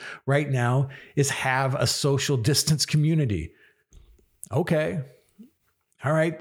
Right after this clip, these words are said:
All right. That, because that's what has to happen. And I get it. And I'm doing it. Doesn't mean I like it. All right. I'm trying to paint a smile on my face and I do my best I can. But some days, you know, Jesus Louise, man,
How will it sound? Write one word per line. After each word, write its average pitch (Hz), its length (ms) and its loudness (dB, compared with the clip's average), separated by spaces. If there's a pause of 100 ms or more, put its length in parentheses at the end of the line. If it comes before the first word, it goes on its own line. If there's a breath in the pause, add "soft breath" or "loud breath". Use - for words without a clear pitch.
(200)
All 123 80 2
right. 120 160 0 (120)
That, 117 140 2
because 120 240 0
that's 147 300 0
what 147 220 0
has 127 260 2
to 117 100 -2
happen. 131 300 2
And 104 140 2
I 107 80 2
get 113 340 2
it. 143 120 -2
And 107 100 0
I'm 101 140 2
doing 110 480 2
it. - 200 -8 (720 loud breath)
Doesn't 147 280 0
mean 151 220 2
I 117 80 2
like 104 420 2
it. - 120 -4 (800)
All 87 80 0
right. 135 300 2 (680)
I'm 120 100 -2
trying 131 300 2
to 147 60 0
paint 143 240 2
a 131 40 2
smile 131 360 2
on 131 60 2
my 120 120 2
face 123 500 0
and 107 80 2
I 104 40 2
do 107 120 2
my 113 160 2
best 110 300 0
I 101 100 2
can. 117 340 2
But 104 120 0
some 139 260 2
days, 139 340 0
you 139 60 -2
know, 131 160 2 (100)
Jesus 120 540 0
Louise, 127 640 0
man, 131 400 2